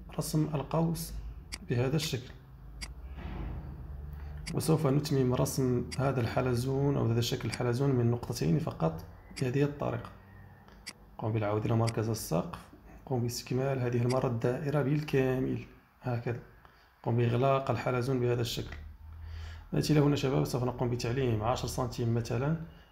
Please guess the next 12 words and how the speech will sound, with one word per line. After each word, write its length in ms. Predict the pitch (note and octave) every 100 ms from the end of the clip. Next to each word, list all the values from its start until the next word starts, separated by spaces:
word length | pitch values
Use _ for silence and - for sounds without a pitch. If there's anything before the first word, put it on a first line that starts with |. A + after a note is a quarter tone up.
| - _ -
سوف 360 | - - A2+ A#2
نتركها 760 | - - A#2+ A#2+ A#2+ - A2+
للإضاءة، 880 | A#2 A#2+ - A#2+ C3+ A#2 B2+ D#3 - - - - - - - _ - - _ _ _ _ - - -
ومن 400 | A#2+ A#2+ A#2 A#2+ - - - - - -
نفس 220 | - -
مركز 360 | C3+ C3+ C3 C3
السقف 420 | B2 D3 - -
نقوم 260 | - B2+
برسم 540 | A#2 B2 A#2+ D3 D#3+ - - - - - - - - - - - - - - - - - D3+
دائرة 540 | C#3 C#3 C3 C#3 C#3+ -
بهذا 300 | D3 B2+ A#2+
الشكل، 300 | A#2 A#2